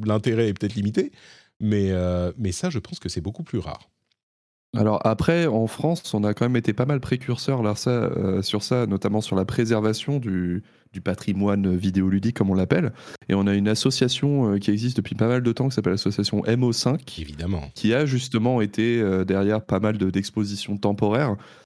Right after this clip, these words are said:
Speaker 2: Donc je pense qu'il y a, il y a aussi un coup à jouer dans quelque part, euh,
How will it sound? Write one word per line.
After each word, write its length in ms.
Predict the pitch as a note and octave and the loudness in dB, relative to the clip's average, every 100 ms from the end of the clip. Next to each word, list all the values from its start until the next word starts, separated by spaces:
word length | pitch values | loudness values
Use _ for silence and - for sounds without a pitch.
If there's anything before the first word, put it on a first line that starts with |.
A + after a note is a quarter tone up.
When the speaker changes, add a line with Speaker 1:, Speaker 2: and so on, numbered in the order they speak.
| - | -6
Speaker 2:
Donc 120 | G2+ | -4
je 40 | |
pense 240 | - C#3+ - | -2 -2 0
qu'il 320 | A2+ G2+ G2+ | 0 2 2
y 60 | G2+ | 2
a, 240 | G2+ G2+ | 2 2
il 80 | G2 | 2
y 40 | |
a 40 | G2+ | 0
aussi 240 | G2+ - | 0 0
un 80 | A2+ | -2
coup 220 | - C3+ | 0 2
à 100 | C3 | 2
jouer 400 | B2 B2+ C#3+ C#3+ | 2 0 2 2
dans 160 | A#2+ G#2 | 0 0
quelque 300 | G#2 G2+ G#2+ | -2 0 0
part, 340 | A#2 A#2+ A2+ | 2 2 2
euh, 200 | G2 F#2 | 2 0